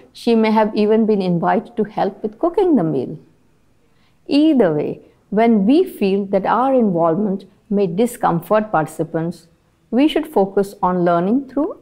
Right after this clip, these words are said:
other methods, such as observation and listening. Let us take a moment here and return to the mind map exercise. Can you think of a few situations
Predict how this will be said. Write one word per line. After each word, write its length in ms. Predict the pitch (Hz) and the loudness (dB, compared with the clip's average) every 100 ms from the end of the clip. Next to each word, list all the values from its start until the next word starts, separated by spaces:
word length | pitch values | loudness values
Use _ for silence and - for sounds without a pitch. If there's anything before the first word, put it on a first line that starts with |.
| - | 0
other 240 | 196 196 | 2 2
methods, 560 | 170 151 - 147 - _ _ _ _ _ - | 0 -4 -6 -10 -10 _ _ _ _ _ -6
such 320 | 240 247 240 | -2 -2 0
as 260 | 208 247 - - | -2 -2 -6 -2
observation 680 | 180 190 185 202 - 330 453 _ _ _ - | -2 0 0 0 -2 -6 -6 _ _ _ -6
and 240 | 226 294 | -2 0
listening. 480 | 196 165 - - - - _ _ _ _ _ _ _ _ _ - | 0 -2 -6 -12 -12 -20 _ _ _ _ _ _ _ _ _ -2
Let 200 | 285 453 | 0 0
us 120 | - | -2
take 180 | 294 339 | -2 0
a 80 | |
moment 400 | 269 208 214 226 | 2 2 2 0
here 220 | 220 196 196 | 0 -2 0
and 200 | 202 196 | -2 0
return 440 | 202 202 220 233 | 0 0 0 0
to 80 | 247 | 0
the 220 | 202 247 | -2 0
mind 420 | 285 180 175 190 185 | 0 0 2 0 0
map 320 | 180 165 - | -2 -2 -6
exercise. 720 | 151 - 165 - - - - _ _ _ _ _ _ _ | -12 -10 -12 -10 -10 -10 -16 _ _ _ _ _ _ _
Can 140 | - 339 | -4 0
you 120 | 453 | 0
think 200 | - 339 | 0 0
of 140 | 349 330 | 0 0
a 80 | 269 | -2
few 260 | - 262 | 0 -2
situations 960 | 269 214 208 190 202 208 - 160 156 | -2 -4 -4 0 0 0 -4 -6 -8